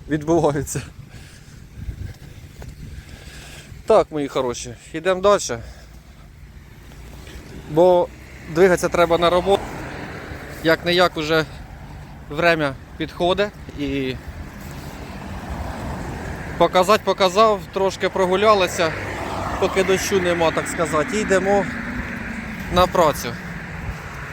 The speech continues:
Вам, звісно ж, хочу побажати хорошого дня. Головне, щоб він був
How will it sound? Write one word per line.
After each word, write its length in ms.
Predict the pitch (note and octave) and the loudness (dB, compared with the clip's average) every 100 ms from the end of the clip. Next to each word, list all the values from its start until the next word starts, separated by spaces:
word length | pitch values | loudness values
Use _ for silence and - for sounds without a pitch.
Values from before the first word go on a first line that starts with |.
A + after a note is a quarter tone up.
| - - - - | -12 -12 -10 0
Вам, 140 | G3 F#3 | 0 2
звісно 340 | F#3+ F#3 - | 4 2 2
ж, 220 | C#3+ C#3 - | -2 -2 -2
хочу 220 | D#3+ C#3+ - - - | -4 -4 -6 -8 -4
побажати 480 | D3+ D3 D3+ C#3+ | 0 2 2 0
хорошого 480 | C3 D3+ D3+ C#3+ C3+ | 0 0 0 0 -2
дня. 280 | C3+ E3+ F3+ - - - - - - - - - | 0 0 0 -4 -10 -12 -12 -12 -10 -10 -10 -2
Головне, 420 | D3+ D#3+ E3 D#3 | 0 2 2 2
щоб 240 | D#3 C#3+ | 0 -2
він 140 | D3 C#3+ | -2 -2
був 300 | D3 D3 | -2 -4